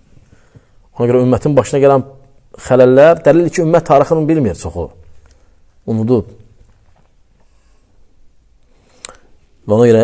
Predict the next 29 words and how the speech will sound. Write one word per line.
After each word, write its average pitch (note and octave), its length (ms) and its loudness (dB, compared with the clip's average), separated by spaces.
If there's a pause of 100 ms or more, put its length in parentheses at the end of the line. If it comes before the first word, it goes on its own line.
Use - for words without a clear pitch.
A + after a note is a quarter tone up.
Şeyx - 260 -8
deyir A2+ 120 -6
ki, G#2+ 80 -4
rahiməllah, G#2+ 420 0
Peyğəmbər G#2 460 -2
sallallahu F#2+ 180 -8
əleyhi - 80 -10
və A2+ 40 -4
səlləm G#2+ 260 -4 (580)
xavaricləri, G#2 500 -2 (1400)
e, - 220 -12
pisləmişdi, G2+ 540 -8
onları F#2 300 -6
cəhənnəmin F#2 360 -8
köpəyi G2+ 280 -4
adlandırıb. F#2 420 -8 (1800)
Və G2+ 120 -6
həmçinin A2+ 260 -6
demişdi B2 340 -6
ki, C3 180 0 (760)
şərrul A#2 380 0
xalqı A2 320 0
vəl G#2 160 0
xaliqa, A#2+ 440 -4 (340)
ən A2+ 180 -6
pis - 180 -12
yaradılış. E2+ 440 -10 (880)
Yaradılış, G#2+ 400 -4 (200)
yaradılışın A#2 500 -4